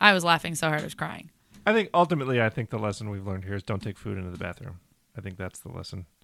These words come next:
Speaker 1: Unless you can balance it on your lap.
Speaker 2: Even still, food in the
Speaker 1: While
Speaker 2: bathroom.
Speaker 1: pooping.
Speaker 2: Uh,
Speaker 1: You gotta put it in as it's going out. You know what I'm saying?
Speaker 2: <laughs> Just sitting there with a coffee.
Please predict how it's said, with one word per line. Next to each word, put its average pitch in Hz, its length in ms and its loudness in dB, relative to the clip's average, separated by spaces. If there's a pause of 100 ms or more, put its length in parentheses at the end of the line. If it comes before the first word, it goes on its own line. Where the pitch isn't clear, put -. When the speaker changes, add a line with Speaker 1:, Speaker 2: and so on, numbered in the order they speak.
(180)
Speaker 1:
Unless 190 300 4
you 190 60 -2
can 185 140 2
balance 170 340 4
it 175 60 0
on 156 140 0
your 156 100 0
lap. 156 300 -4 (1300)
Speaker 2:
Even 156 300 2
still, 110 480 -4 (200)
food 120 300 -6
in 113 100 -6
the - 80 -6
Speaker 1:
While 170 180 6
Speaker 2:
bathroom. 123 80 -2
Speaker 1:
pooping. 156 400 -4 (340)
Speaker 2:
Uh, 131 280 -4
Speaker 1:
You 214 100 -2
gotta 247 200 6
put 254 160 6
it 240 120 4
in 247 160 6
as 170 160 -2
it's - 120 -8
going 175 180 6
out. 175 240 4
You 170 80 -2
know 160 60 2
what 160 60 0
I'm 156 40 -2
saying? 202 380 -4
Speaker 2:
<laughs> - 80 -20
Just - 180 -16
sitting 131 180 -10
there 120 160 -8
with 113 140 -12
a 110 80 -14 (600)
coffee. - 340 -4